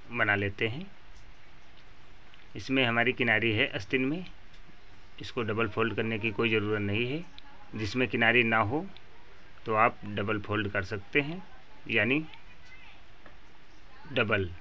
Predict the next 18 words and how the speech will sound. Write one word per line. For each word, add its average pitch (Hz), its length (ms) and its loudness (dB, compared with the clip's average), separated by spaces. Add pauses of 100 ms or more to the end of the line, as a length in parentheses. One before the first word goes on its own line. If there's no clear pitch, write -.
(340)
दोबारा 107 380 2
फोल्ड 107 300 0
कर 101 160 -2
सकते 104 340 -4
हैं। 143 260 -4 (920)
इसमें 113 220 0
किनारी 110 420 2
है, 143 80 4
इसमें 110 380 -2
कोई 110 200 0
ज़रूरत 107 300 2
नहीं 107 280 2
है 151 240 -4
रेशा 120 220 2
निकलने 123 380 0
की, - 240 -2
इसीलिए 110 440 0
हम 135 200 -4